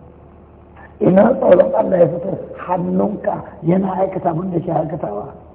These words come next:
Ina ka ga tsoron Allah ƙafarka tana kai ka inda bai dace ba. Sai ana neman makaryaci anta. Au taqulu nahnu.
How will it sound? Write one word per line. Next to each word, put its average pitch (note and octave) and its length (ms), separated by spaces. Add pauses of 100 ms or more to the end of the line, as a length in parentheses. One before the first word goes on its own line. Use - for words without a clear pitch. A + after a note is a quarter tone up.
(760)
Ina G3+ 400
ka G3 120
ga G3 120
tsoron F#3+ 480
Allah F3+ 320 (320)
ƙafarka - 600 (280)
tana G3 400
kai G3+ 180
ka G3+ 140
inda G#3 240
bai D3+ 160
dace F3 320
ba. C#3 140 (1900)
Sai - 100
ana E3+ 240
neman D#3+ 340 (220)
makaryaci F3 920 (320)
anta. C#3+ 520 (1700)
Au G3 380
taqulu E3 420
nahnu. C3 380